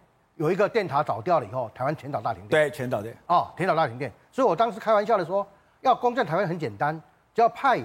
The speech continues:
Speaker 1: 一般的兵，啊，晚上去挖，白天睡觉，晚上去挖，白天睡觉。那隔天那电塔倒了以后，台-，台湾就完了，也不要像苏联去打乌克兰这种样子，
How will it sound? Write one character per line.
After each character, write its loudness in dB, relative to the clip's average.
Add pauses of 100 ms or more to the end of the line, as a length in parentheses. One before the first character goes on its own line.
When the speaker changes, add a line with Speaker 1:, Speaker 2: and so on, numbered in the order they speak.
(200)
Speaker 1:
一 -8
般 0
的 -4
兵， -6 (500)
啊， 0 (100)
晚 2
上 2
去 -2
挖， 2 (200)
白 0
天 -2
睡 -2
觉， 0
晚 -4
上 0
去 -6
挖， 4
白 0
天 -6
睡 -2
觉。 0 (320)
那 0
隔 0
天 2
那 2
电 0
塔 4
倒 0
了 -6
以 -4
后， -2
台-， -12 (240)
台 0
湾 0
就 -4
完 -2
了， -10 (440)
也 -4
不 0
要 4
像 0 (220)
苏 -2
联 2
去 -6
打 0 (260)
乌 0
克 2
兰 2
这 -4
种 -2
样 0
子， -18